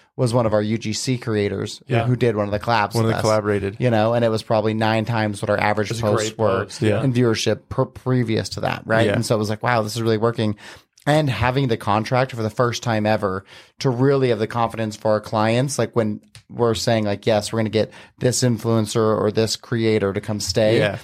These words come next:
Speaker 1: like, I definitively know there's a return associated with that
Speaker 3: Yeah.
Speaker 1: stay, where other times it's kind of a gamble.
Speaker 3: It was like, "Hey, we think it's worth a shot."
Speaker 1: Yeah.
Speaker 3: Now it's like, "Hey, if you're,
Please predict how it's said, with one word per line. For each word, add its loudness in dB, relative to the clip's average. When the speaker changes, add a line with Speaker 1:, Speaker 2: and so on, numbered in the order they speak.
Speaker 1:
like, -2
I 4
definitively 0
know 2
there's 0
a -2
return -4
associated -2
with 0
that 2
Speaker 3:
Yeah. 0
Speaker 1:
stay, 0
where 2
other 2
times -2
it's -8
kind 0
of 0
a -2
gamble. -2
Speaker 3:
It -4
was -2
like, -2
"Hey, 2
we 0
think -4
it's -8
worth 0
a -2
shot." -4
Speaker 1:
Yeah. 2
Speaker 3:
Now 4
it's -2
like, 0
"Hey, 2
if 0
you're, -2